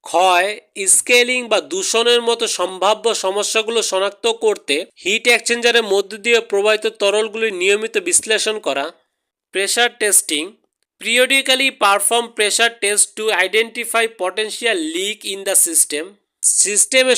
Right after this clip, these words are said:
সম্ভাব্য লিক শনাক্ত করতে পর্যায়ক্রমে চাপ পরীক্ষা করা। কেমিক্যাল ট্রিটমেন্ট, implement a chemical treatment program to prevent corrosion, scale formation and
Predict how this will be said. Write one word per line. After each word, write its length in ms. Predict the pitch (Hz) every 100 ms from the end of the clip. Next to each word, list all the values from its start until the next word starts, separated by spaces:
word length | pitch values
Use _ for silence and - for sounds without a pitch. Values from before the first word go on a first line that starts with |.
| -
সম্ভাব্য 400 | 202 208 233 214 233 175
লিক 140 | 208 -
শনাক্ত 340 | 196 208 220 - 233
করতে 240 | 233 226 226 214
পর্যায়ক্রমে 600 | 190 190 190 220 220 226 214 -
চাপ 180 | 190 190 -
পরীক্ষা 340 | 180 190 - 175
করা। 160 | 139 156 - _ _ _ _ _ - - -
কেমিক্যাল 440 | 185 208 226 254 247 -
ট্রিটমেন্ট, 520 | 214 214 165 156 208 _ _ _ _ - 196
implement 520 | 208 233 262 269 269 240
a 20 | 208 214
chemical 400 | 214 226 233 247 240
treatment 460 | 220 233 233 233 233 233
program 380 | 190 165 165 185 277 _ _ _
to 60 | 196 -
prevent 420 | 220 226 240 254 247 -
corrosion, 500 | 220 233 - 180 185 226 - _ _ 175 -
scale 300 | - 240 226 208
formation 580 | 208 220 220 175 185 214 - -
and 100 | 170